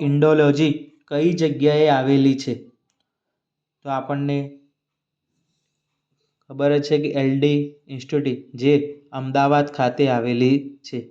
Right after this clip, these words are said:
જેની અંદર તામ્રપત્રને સંગ્રહ કરવામાં આવેલો છે.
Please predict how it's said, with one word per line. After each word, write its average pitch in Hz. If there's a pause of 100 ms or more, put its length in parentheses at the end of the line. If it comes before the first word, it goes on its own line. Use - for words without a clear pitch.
(320)
જેની 131
અંદર 143 (480)
તામ્રપત્રને 143 (240)
સંગ્રહ 123
કરવામાં 123
આવેલો 113 (280)
છે. -